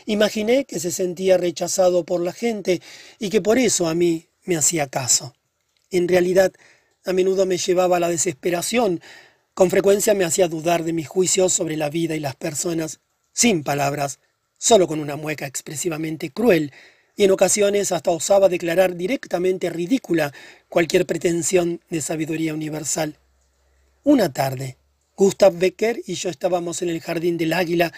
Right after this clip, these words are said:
tomando una cerveza, sentados a una mesa orientada hacia los prados, tranquilos y solitarios. Era uno de esos atardeceros secos y calurosos en que todo está lleno de polvo dorado.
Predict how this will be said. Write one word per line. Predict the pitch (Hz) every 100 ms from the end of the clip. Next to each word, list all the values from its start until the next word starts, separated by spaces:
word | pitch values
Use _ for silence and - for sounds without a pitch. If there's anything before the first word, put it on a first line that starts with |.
| - _ _
tomando | 208 240 180
una | 156 139
cerveza, | 165 151 156 143 160 - _ _ _ _
sentados | - 196 196 208 233 220
a |
una | 180 165
mesa | 170 160 170
orientada | 160 160 165 160
hacia | 151 180
los | 160 -
prados, | - 226 165 160 - - _ _ _
tranquilos | - 196 185 214 226 190
y |
solitarios. | - 185 175 226 180 165 160 - - _ _ _ _
Era | 214 254
uno | 247
de | 185
esos | 175 175
atardeceros | 175 170 170 165 - 180 160
secos | - 220 185 190 -
y | 185
calurosos | 175 170 175 185 202 170 -
en | 196
que | 165 190
todo | 285 185
está | 143 165
lleno | 139 165 151
de | 147
polvo | 135 160 151 151
dorado. | 151 160 160 123